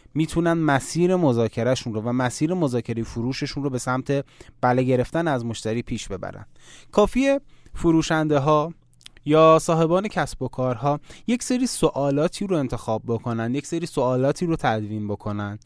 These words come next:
که فروشنده ها توی همون ابتدای ارتباط با مشتری، همون اوایل صحبت، این سوال ها رو از مشتریشون بپرسن.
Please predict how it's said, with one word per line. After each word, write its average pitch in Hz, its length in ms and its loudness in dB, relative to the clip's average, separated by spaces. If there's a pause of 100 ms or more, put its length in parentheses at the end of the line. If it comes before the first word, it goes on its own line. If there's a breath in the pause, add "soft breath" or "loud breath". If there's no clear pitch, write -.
(560 soft breath)
که 202 80 -2
فروشنده 208 520 0
ها 247 80 4
توی 254 160 0
همون 240 440 0
ابتدای 180 640 2
ارتباط 131 480 0
با 127 120 -2
مشتری، 127 420 -2
همون 160 300 -2
اوایل 127 540 2
صحبت، 107 600 -2 (260 loud breath)
این 262 120 2
سوال 143 460 2
ها 156 140 -2
رو 190 100 2
از 160 160 4
مشتریشون 123 600 -4
بپرسن. 92 520 -6